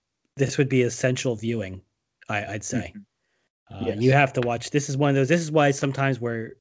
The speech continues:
Speaker 1: you know, we wanted to rate an episode higher, and I had to pull back and give it, like, a B or a C. It's, it's because of episodes like this where,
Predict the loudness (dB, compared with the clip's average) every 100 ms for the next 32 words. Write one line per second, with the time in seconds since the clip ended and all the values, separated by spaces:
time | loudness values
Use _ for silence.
0 | _ -14 -10 -6 -6 -4 -4 -4 -4 -4
1 | -2 -4 -2 0 2 2 2 0 -2 -2
2 | -2 -6 -8 -16 -20 -20 -20 2 4 6
3 | 6 4 2 0 0 -2 -6 -6 -4 -2
4 | -2 -2 -4 0 0 0 -4 -16 -2 2
5 | 2 0 -4 -6 -8 -8 -8 -12 -14 -16
6 | -16 -14 -14 -12